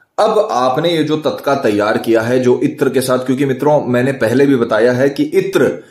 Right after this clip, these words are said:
शक्तियों का संचार करने में बहुत ही ताकत रखता है, उसका संचार करने की जो विधि होती है वो बहुत ही कारगर होती है। तो आपको इत्र को पूरा, जो उसका अक्ष आपने जलाया है, उस राख को पूरा आपको गीला कर लेना है इत्र से,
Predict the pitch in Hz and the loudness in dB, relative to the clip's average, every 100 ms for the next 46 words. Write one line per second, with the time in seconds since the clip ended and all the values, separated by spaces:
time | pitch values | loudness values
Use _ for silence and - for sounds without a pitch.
0 | _ _ _ _ - 180 175 190 196 202 | _ _ _ _ -4 -4 -2 0 2 2
1 | 202 180 156 139 147 143 170 170 147 139 | 2 0 0 -2 0 0 0 0 0 0
2 | 139 135 147 165 104 123 151 151 143 147 | 0 0 0 0 0 0 0 2 0 0
3 | - 120 143 135 127 127 139 139 151 - | -2 -2 0 0 -2 0 0 2 2 0
4 | 135 - 147 143 - 127 123 127 127 170 | -2 0 0 0 0 -2 -2 -2 0 0
5 | 170 135 135 127 123 127 127 127 - _ | 0 0 0 -2 0 2 0 -4 -20 _
6 | _ _ _ - - 110 117 135 185 135 | _ _ _ -8 -2 -2 0 2 2 2
7 | 123 139 117 131 92 107 143 151 131 - | 2 2 2 0 0 -2 0 0 -2 -2
8 | 104 98 104 95 85 85 87 - - - | -2 0 -2 -2 -6 -8 -10 -12 -14 -20
9 | _ - 131 113 113 135 135 - 165 190 | _ -2 -2 0 -2 0 -2 2 2 4
10 | - - 180 - 185 170 170 170 135 135 | 0 0 0 0 0 2 2 0 0 2
11 | 151 165 170 151 151 147 143 135 135 131 | 2 2 0 2 0 0 0 -2 -2 -2
12 | 123 127 135 135 - 101 104 113 120 143 | -2 -2 -2 -2 -2 -6 -2 0 2 2
13 | 143 156 160 151 143 117 117 147 147 147 | 2 2 0 -2 0 0 0 0 -2 -2
14 | 147 131 131 123 - 123 104 107 123 123 | -2 2 2 2 0 0 0 0 0 2
15 | 127 135 139 139 151 - 131 110 - - | 2 0 0 0 -2 -2 -2 -4 -6 -8